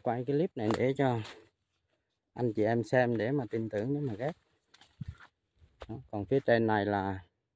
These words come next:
xanh lùn. Các bạn thấy đó, lá xoài nè. Lá xoài, hết lá xoài là tới xanh lùn.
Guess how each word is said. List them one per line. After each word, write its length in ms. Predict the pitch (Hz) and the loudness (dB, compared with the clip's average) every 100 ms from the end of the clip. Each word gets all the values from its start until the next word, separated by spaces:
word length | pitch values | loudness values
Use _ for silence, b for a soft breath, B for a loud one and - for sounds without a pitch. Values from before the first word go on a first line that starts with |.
| _ _ _ _ _ _ _ _ | _ _ _ _ _ _ _ _
xanh 180 | 127 117 | -4 2
lùn. 140 | 113 87 - - - _ _ _ _ _ _ _ _ _ _ _ _ | 2 0 -10 -20 -20 _ _ _ _ _ _ _ _ _ _ _ _
Các 100 | 139 | -6
bạn 180 | 101 101 | -4 -4
thấy 280 | 127 139 127 104 - - - - - _ _ _ _ _ _ - | -2 -2 -2 -8 -16 -20 -20 -20 -20 _ _ _ _ _ _ -18
đó, 80 | - | -10
lá 140 | 127 127 | -4 -4
xoài 320 | - 98 95 | -4 -6 -8
nè. 80 | 87 _ _ _ | -10 _ _ _
Lá 100 | 117 | -12
xoài, 380 | - 104 98 92 | -6 -6 -4 -6
hết 220 | 120 160 | -6 -4
lá 100 | 139 | -4
xoài 260 | 135 107 101 | -4 -6 -6
là 120 | 95 | -8
tới 140 | 107 | -10
xanh 180 | 135 120 | -12 -10
lùn. 220 | 107 104 | -8 -10